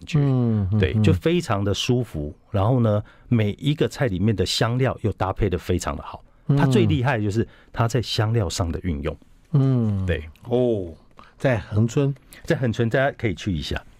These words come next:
Speaker 1: 嗯。
Speaker 2: 嗯。
Speaker 1: 然后还有一家叫做 Uncle Q，Uncle Q 这一
Speaker 2: Uncle Q。
Speaker 1: 在潮州街。这，这个，这一家呢很
Speaker 2: 台北的潮州街。
Speaker 1: 对，对，这很有趣。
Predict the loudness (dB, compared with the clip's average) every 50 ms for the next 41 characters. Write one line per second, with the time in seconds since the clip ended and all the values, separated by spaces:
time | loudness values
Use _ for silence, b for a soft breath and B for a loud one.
0 | _ -2 0 2 2 4 2 2 2 2 2 2 2 2 2 2 2 0 0 -2
1 | -4 -2 0 0 0 0 0 0 0 0 0 -2 -2 0 -2 0 0 0 0 0
2 | 0 -2 -2 -2 -2 -2 -2 -2 -4 -10 -20 -20 -20 -6 -2 0 0 2 0 0
3 | 0 0 -2 0 2 2 2 2 2 0 0 0 0 0 0 0 -2 -4 -6 -2
4 | 0 0 0 -2 -2 -4 -4 -2 -2 0 0 0 0 0 0 0 0 0 -2 -6
5 | _ B B B B B B -2 0 0 0 0 -2 -2 0 0 0 0 0 -2
6 | -2 0 0 0 0 2 2 2 2 2 2 2 2 2 0 0 0 0 -2 -2
7 | 0 0 2 2 2 2 2 2 0 0 0 0 0 0 0 0 0 -2 -2 -2
8 | -4 -4